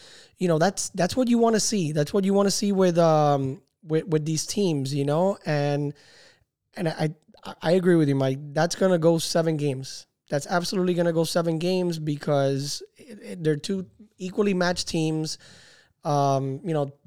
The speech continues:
they, they, I mean, equally matched to the, to the, to the T.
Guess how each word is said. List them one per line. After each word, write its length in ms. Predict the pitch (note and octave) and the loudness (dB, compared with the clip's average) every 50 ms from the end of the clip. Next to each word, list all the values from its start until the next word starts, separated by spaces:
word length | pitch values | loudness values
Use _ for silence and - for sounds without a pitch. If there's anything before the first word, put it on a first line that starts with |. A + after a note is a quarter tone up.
| _ | _
they, 180 | - D#3+ D#3+ - | -6 -6 -6 -4
they, 360 | F3 D3+ E3 E3 E3 E3+ E3+ - | -4 -2 0 0 0 -2 -4 -4
I 60 | F3 | -2
mean, 160 | F3+ F3 E3 - - | -2 -2 -2 -2 -4
equally 420 | G3+ G3+ - - B3+ A3+ A3 G3+ | -6 -4 0 0 2 2 2 2
matched 400 | F3+ F3 F3 F#3 G#3+ G#3 - - | 2 2 2 2 0 0 -2 -4
to 100 | - G3 | -4 0
the, 140 | E3+ E3+ D#3 D3+ - - | 0 0 0 0 -4 -10
to 120 | - - D#3+ | -6 -4 0
the, 380 | D#3 D#3 D3+ D3+ D3 D3 - - _ _ _ - | 0 2 2 2 0 -2 -4 -10 _ _ _ -8
to 100 | - E3+ | -4 -2
the 120 | D3+ D3 | -2 -2
T. 440 | C#3+ - - C4+ D4 D#4 A#3+ E3+ A2+ | -2 0 2 4 4 4 4 2 -4